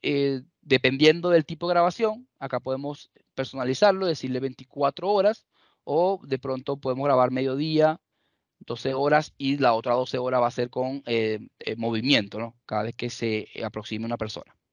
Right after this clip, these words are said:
Y bueno, acá podemos, si calculamos en veinticuatro horas, requerimos veintisiete terabytes para poder grabar un mes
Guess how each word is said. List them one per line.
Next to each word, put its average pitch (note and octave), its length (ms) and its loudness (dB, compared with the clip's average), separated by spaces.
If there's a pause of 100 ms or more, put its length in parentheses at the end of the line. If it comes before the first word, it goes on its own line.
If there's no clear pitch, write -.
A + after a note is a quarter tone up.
(840)
Y G#3 180 4
bueno, C#3 240 4
acá C3+ 200 4
podemos, D#3 340 -2
si - 140 -14
calculamos D3+ 540 2
en C3 120 -6
veinticuatro C3+ 540 -6
horas, A3 300 2 (640)
requerimos D#3+ 1000 0
veintisiete D#3 800 -2
terabytes G3+ 640 4 (340)
para F3 320 4
poder D3 460 -2
grabar D3+ 420 0
un D3+ 220 -12
mes G3 320 -2